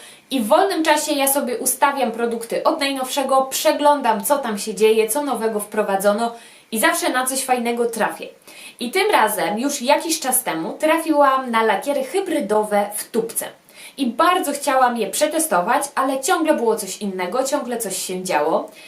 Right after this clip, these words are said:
Natomiast ostatnio trafiłam również na produkty do manikiru tytanowego. I jest to metoda, której wcześniej nigdy nie używałam,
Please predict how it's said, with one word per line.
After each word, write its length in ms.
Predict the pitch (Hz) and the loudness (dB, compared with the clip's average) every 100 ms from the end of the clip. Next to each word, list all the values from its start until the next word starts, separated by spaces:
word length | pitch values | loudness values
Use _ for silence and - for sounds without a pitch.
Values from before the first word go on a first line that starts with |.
| - - - | -20 -20 -4
Natomiast 540 | 226 285 339 320 - | -2 0 2 2 2
ostatnio 560 | 262 - 294 294 247 254 | -2 0 2 2 -2 -6
trafiłam 600 | 254 247 247 277 262 247 | 0 -2 0 0 0 0
również 520 | 214 226 226 220 214 | 0 0 0 -2 -4
na 80 | 190 | -8
produkty 500 | 180 294 277 262 262 | -4 -2 -2 -4 -6
do 240 | 208 220 220 | -2 0 2
manikiru 680 | 233 240 233 - 208 214 | 0 -2 -4 -8 -6 -6
tytanowego. 840 | 185 285 294 240 233 226 233 151 - - - - 233 | -6 -6 -4 -4 -2 0 0 -2 -6 -16 -20 -12 -4
I 60 | |
jest 160 | 285 - | -2 0
to 80 | 294 | 0
metoda, 320 | 277 294 269 | 2 4 4
której 260 | 262 233 202 | 2 0 -2
wcześniej 480 | 196 196 - 165 156 | -4 -8 -6 -8 -6
nigdy 340 | 208 330 349 | -2 0 0
nie 120 | 330 | 0
używałam, 600 | 311 302 311 294 277 277 | 0 0 2 4 4 2